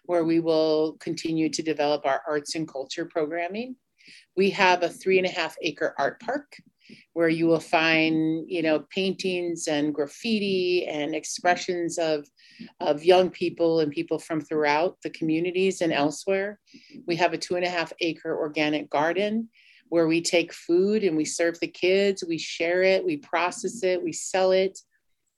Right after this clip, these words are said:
Uh, we have a very strong social enterprise components. We have a cafe and coffee shop, a food truck, we have a, a gift shop. Now we have an online store, so you can go there and support us that way.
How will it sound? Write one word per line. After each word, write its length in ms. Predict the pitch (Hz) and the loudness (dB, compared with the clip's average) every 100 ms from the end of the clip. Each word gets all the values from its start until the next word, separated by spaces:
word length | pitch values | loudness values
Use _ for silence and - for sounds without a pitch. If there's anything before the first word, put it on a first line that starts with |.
| - - _ - | -20 -20 _ -6
Uh, 300 | 160 156 160 | 0 2 4
we 80 | 156 | 4
have 120 | 165 | 2
a 60 | 160 | 2
very 200 | 160 165 | 0 0
strong 520 | 160 - 180 165 170 | -2 -2 -2 0 0
social 420 | 165 180 160 170 - | -2 -2 -2 -4 -4
enterprise 600 | 170 180 190 208 208 202 | -2 -2 -2 0 0 -2
components. 720 | 226 214 220 220 226 226 - | -6 -4 -2 -2 -2 -4 -4
We 60 | 180 | -2
have 220 | 165 156 | 0 -2
a 60 | 151 | -4
cafe 840 | - 160 - 175 180 185 190 190 _ _ _ _ - | -10 -14 -4 0 2 2 2 -2 _ _ _ _ -8
and 120 | 156 | -8
coffee 440 | - 185 180 - 190 | -2 0 0 0 -6
shop, 500 | - 196 185 185 - | -4 -2 0 0 -4
a 80 | 151 | -12
food 440 | - - 180 202 | -10 0 2 2
truck, 440 | - - 196 196 196 - - _ _ _ _ - | -4 -4 -2 -2 -6 -16 -20 _ _ _ _ -2
we 100 | 180 | -2
have 360 | 160 170 165 160 | 2 4 4 4
a, 440 | 160 156 156 156 | 2 4 2 0
a 160 | 156 151 | -2 -2
gift 300 | 147 175 170 | 4 4 2
shop. 440 | - 208 202 208 - | 0 2 2 0 -2
Now 220 | 170 160 | 0 0
we 100 | 160 | 2
have 140 | 170 | 0
an 100 | 165 | 0
online 640 | - 160 160 175 175 180 185 | -4 -2 -2 -2 -2 -2 -2
store, 500 | - 190 190 190 190 | -2 2 4 4 2
so 160 | - | 0
you 220 | 170 170 | 0 -2
can 140 | 170 165 | -2 0
go 180 | 160 160 | 2 2
there 200 | 180 170 | 0 -2
and 120 | 170 | -4
support 380 | - - 165 160 | -8 -6 -4 -4
us 140 | - | -6
that 260 | 196 196 196 | 0 0 0
way. 420 | 208 202 196 202 | 0 0 0 -2